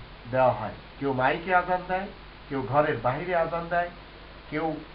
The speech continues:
কানে আযান দেয়। যে যেভাবে দিক না কেন, আযানের শব্দ শোনানো এটা দোষের কোনো কিছু নয়।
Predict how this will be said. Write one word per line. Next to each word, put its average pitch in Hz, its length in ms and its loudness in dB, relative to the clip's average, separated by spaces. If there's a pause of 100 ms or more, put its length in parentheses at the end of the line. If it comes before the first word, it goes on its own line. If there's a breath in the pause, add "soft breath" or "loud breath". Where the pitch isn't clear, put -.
(120)
কানে 151 260 4
আযান 160 380 0
দেয়। 156 220 0 (2000)
যে 185 160 2
যেভাবে 190 460 2
দিক 170 220 -8
না 151 120 2
কেন, 131 360 -2 (600)
আযানের 170 440 2 (100)
শব্দ 151 300 0 (120)
শোনানো 135 420 0 (260)
এটা 131 160 -4
দোষের 135 380 -6 (520)
কোনো 135 260 -4
কিছু 117 240 -10
নয়। - 180 -10